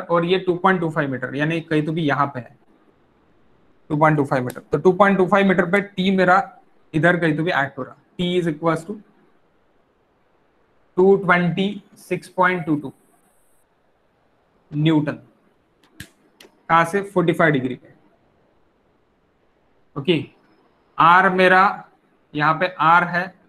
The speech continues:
R is equals to फ़ाइव ट्वेंटी न्यूटन। यहाँ से मेरा थीटा है इसके लिए,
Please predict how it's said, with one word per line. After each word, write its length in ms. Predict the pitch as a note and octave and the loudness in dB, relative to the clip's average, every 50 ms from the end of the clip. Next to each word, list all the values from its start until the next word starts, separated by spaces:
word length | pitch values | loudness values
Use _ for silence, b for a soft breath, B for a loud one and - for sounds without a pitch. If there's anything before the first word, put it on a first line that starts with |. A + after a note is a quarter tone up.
| - D3+ | 0 2
R 160 | D#3+ E3+ F#3 G3 - | 2 4 2 2 -2
is 140 | E3+ F3+ D#3+ | -4 -4 -4
equals 380 | E3 E3 - E3+ F3 E3+ E3+ - | -6 -6 -2 -2 -2 -2 -4 -8
to 80 | - - _ _ _ _ _ _ _ _ _ _ _ _ _ _ _ _ _ _ _ _ _ _ _ _ _ _ _ _ _ _ _ _ _ _ _ _ _ _ _ _ _ _ _ _ _ _ _ _ _ _ _ _ _ _ _ _ _ _ _ _ _ _ _ _ _ _ _ _ _ _ _ _ _ _ - | -18 -20 _ _ _ _ _ _ _ _ _ _ _ _ _ _ _ _ _ _ _ _ _ _ _ _ _ _ _ _ _ _ _ _ _ _ _ _ _ _ _ _ _ _ _ _ _ _ _ _ _ _ _ _ _ _ _ _ _ _ _ _ _ _ _ _ _ _ _ _ _ _ _ _ _ _ 0
फ़ाइव 300 | F3 E3 F3 F#3 F#3+ F#3+ F#3+ | 2 2 4 4 2 2 0
ट्वेंटी 540 | F#3+ F#3 F3 E3+ F3 E3+ D#3 F#3+ F#3+ F#3+ F#3+ - - _ _ _ _ _ _ _ _ - | 0 0 0 0 0 -2 -4 -6 -8 -8 -10 -14 -20 _ _ _ _ _ _ _ _ -12
न्यूटन। 440 | D3+ D3+ D3+ D#3 D3+ D3 C#3+ A#2 - - _ _ _ _ _ _ _ _ _ _ _ _ _ _ _ _ _ _ _ _ _ _ _ _ _ _ _ _ _ _ _ _ _ _ _ _ _ _ _ _ _ _ _ _ _ _ _ _ _ _ _ _ - - - - _ _ - C#3+ | -6 -4 -2 -2 -2 -2 -4 -10 -16 -20 _ _ _ _ _ _ _ _ _ _ _ _ _ _ _ _ _ _ _ _ _ _ _ _ _ _ _ _ _ _ _ _ _ _ _ _ _ _ _ _ _ _ _ _ _ _ _ _ _ _ _ _ -20 -20 -20 -20 _ _ -14 -8
यहाँ 320 | C#3 D3+ D3+ D#3 D#3+ D#3+ | -2 0 2 2 2 2
से 160 | D#3 D#3 F3+ | 0 -2 -4
मेरा 260 | E3+ E3+ E3+ E3+ E3+ E3+ | -2 0 2 2 2 0
थीटा 320 | E3+ - D#3 D3+ E3+ E3+ E3+ | -2 -4 -2 2 2 2 2
है 180 | E3 D#3+ D#3+ D#3+ | 2 -2 -4 -4
इसके 220 | D#3 D#3 - F3 | -4 -6 -6 -4
लिए, 280 | E3+ D#3+ D3+ D3 D3+ | -4 -4 -4 -4 -6